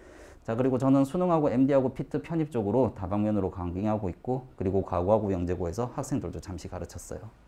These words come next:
저는 일반화학, 유기화학 둘 다 담당하는 사람이고요. 자, 그리고 여기가 옛날에는 메가 편입이었습니다. 그런데 이천십오 년도에 메가 편입하고 기명 편입이 같이 합병이 되었거든요.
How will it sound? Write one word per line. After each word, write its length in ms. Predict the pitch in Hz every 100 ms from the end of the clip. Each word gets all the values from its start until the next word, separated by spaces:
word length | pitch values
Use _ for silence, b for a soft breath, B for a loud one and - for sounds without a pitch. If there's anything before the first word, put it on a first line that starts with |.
| _ -
저는 540 | 95 92 98 139 165
일반화학, 580 | 110 104 113 90 92 92
유기화학 520 | 87 87 82 92 -
둘 160 | - 92
다 220 | 92 113 -
담당하는 420 | - 87 90 90 90
사람이고요. 600 | - 98 85 80 107 160 - B B B B B
자, 120 | 127
그리고 300 | 127 156 160
여기가 540 | 107 120 147 151 113 - -
옛날에는 440 | 98 110 147 156 98
메가 240 | 90 -
편입이었습니다. 880 | 180 175 143 90 - 82 87 113 120 B B B B
그런데 320 | - 123 113
이천십오 600 | 107 90 151 143 165 147
년도에 420 | 107 95 92 135 160 - -
메가 260 | 92 98
편입하고 480 | - 139 123 90 117
기명 240 | - 95 92
편입이 320 | 113 87 90
같이 240 | 90 -
합병이 340 | 110 - 156 113
되었거든요. 640 | 85 80 85 - 107 113